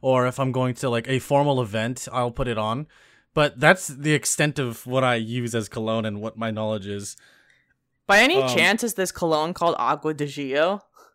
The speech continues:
Speaker 1: No.
Speaker 2: Okay.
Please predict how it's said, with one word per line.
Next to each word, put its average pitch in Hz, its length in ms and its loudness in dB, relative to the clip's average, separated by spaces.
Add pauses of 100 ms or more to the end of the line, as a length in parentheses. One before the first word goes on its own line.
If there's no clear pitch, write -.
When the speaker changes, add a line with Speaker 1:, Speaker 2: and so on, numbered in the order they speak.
(880)
Speaker 1:
No. 120 640 -2 (440)
Speaker 2:
Okay. 143 400 -2